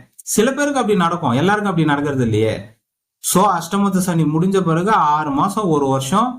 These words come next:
ஒன்பது மாசம் ஆகும். அது வரைக்கும் நீங்க பொறுமையா தான் இருக்கணும். அது அந்த காலகட்டத்துல உங்களுக்கு மன அழுத்தம் ஏற்படுத்துற மாதிரி சம்பவங்கள் ஏற்படுத்தும். ஆனா அது முடிஞ்ச பிறகு ஒரு பிரகாசமான வாழ்க்கை இருக்கு, அதையும் தெரிஞ்சுக்கோங்க.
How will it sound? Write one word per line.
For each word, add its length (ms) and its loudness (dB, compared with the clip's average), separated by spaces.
ஒன்பது 380 2
மாசம் 420 0
ஆகும். 260 -4
அது 200 2
வரைக்கும் 320 2
நீங்க 140 0
பொறுமையா 400 2
தான் 240 -2
இருக்கணும். 360 0
அது 200 2
அந்த 300 2
காலகட்டத்துல 680 0
உங்களுக்கு 300 0
மன 260 0
அழுத்தம் 480 0
ஏற்படுத்துற 540 -2
மாதிரி 200 0
சம்பவங்கள் 640 0
ஏற்படுத்தும். 500 -4
ஆனா 280 2
அது 160 -2
முடிஞ்ச 420 0
பிறகு 380 0
ஒரு 300 2
பிரகாசமான 760 0
வாழ்க்கை 360 -2
இருக்கு, 200 -8
அதையும் 460 2
தெரிஞ்சுக்கோங்க. 500 -2